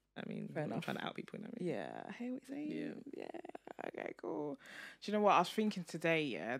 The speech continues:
Speaker 2: that, um, this year I was supposed to, like, change and be a better person and be less toxic, but I think I'm gonna move it on to next year, twenty twenty-three.
Speaker 1: You're be-, I think you're being quite a toxic babe, hun.
Speaker 2: Yeah.
Speaker 1: How do you think you're being toxic?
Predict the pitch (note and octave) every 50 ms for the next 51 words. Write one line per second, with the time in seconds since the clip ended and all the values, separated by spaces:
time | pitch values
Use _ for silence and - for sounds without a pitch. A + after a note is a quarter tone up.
0 | - - C#3 C3+ - - C#3 C#3+ C#3+ C#3+ C#3+ C3+ A#2+ - - - _ _ - -
1 | - B3 C4 - - F#3+ F#3+ F#3 E3+ D3 B2+ A2 E2 C#3+ D3+ D3+ - - - E3
2 | D#3+ - - E3 C#3+ C#3 C#3 C3 - - - - - - - - D#3+ D3+ D3+ C#3+
3 | D3+ C#3 C3+ C#3 C#3 C3+ C#3 C3 - - - - C#3 C3+ - - C#3+ C#3 C#3+ E3
4 | G3 - _ _ - - - - - _ _ _ _ - C3+ C#3 C#3 C#3 C3 D3
5 | C#3+ C#3 C#3 - - - - - - - - - - - - - - - - C#3
6 | C#3+ D3 - D#3+ D3 D3 C#3+ C#3 C#3 C3+ B2+ B2+ C3 D3 C#3+ C3+ B2+ - - C3+
7 | C3 - C3+ - - - - - B2 A#2+ B2 C3+ - - - B2+ B2+ B2 - B2
8 | B2+ - - B2 B2+ - - - _ - - - - - - - - - G3 G3+
9 | G#3 B3 - - C4 - G4 D4 A#3+ A3 G3 F#3 - E3+ D#3 D3+ - - - D#3
10 | D#3+ - E3 E3+ F3 E3+ D#3+ D3+ C#3+ C#3 E3 E3+ E3 E3 E3 E3 D#3+ D#3+ D#3+ D#3
11 | D#3+ E3 E3 - - _ _ _ _ _ _ _ _ _ _ _ _ _ _ _
12 | _ _ _ - G3+ A#3+ C#4 B3 A3 G#3+ G3+ G3+ - - C#3 C3+ C3+ C3+ C3+ C#3
13 | D3 - - - E2 F2+ -